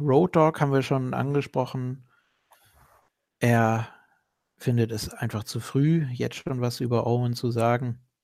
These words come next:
Aber gut, er versucht es mal und, äh, ja, haben ja beide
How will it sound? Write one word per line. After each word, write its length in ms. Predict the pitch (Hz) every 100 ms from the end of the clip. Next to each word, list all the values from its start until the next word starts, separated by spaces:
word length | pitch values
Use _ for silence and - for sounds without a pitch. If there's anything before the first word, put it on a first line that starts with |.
| _ _ _ _ _
Aber 240 | - 117 113
gut, 280 | 117 127 -
er 100 | 113
versucht 440 | 117 110 131 -
es 180 | 139 -
mal 340 | 127 120 123 113
und, 420 | 107 104 107 -
äh, 280 | 110 101 107 120 _ _ _ _ _ _ _ _ _ _ _ -
ja, 300 | 117 113 110
haben 160 | 113 113
ja 80 |
beide 480 | 107 101 135 131 123